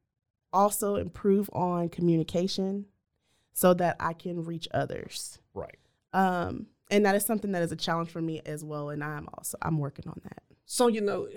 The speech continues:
Speaker 2: and I think that that's a age-old problem
Speaker 1: Mm-hmm.
Speaker 2: is communication.
Speaker 1: Yeah.
Speaker 2: Because sometimes we just, ah,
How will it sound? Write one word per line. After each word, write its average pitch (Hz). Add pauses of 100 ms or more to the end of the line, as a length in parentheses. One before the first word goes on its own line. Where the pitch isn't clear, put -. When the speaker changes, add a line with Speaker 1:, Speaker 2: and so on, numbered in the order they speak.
(280)
Speaker 2:
and 180
I 175
think 202
that 135 (300)
that's 151
a 113 (100)
age-old 123 (180)
problem 80
Speaker 1:
Mm-hmm. 226
Speaker 2:
is 214 (220)
communication. 104
Speaker 1:
Yeah. 165 (160)
Speaker 2:
Because 117 (540)
sometimes 131
we 117
just, 107 (680)
ah, -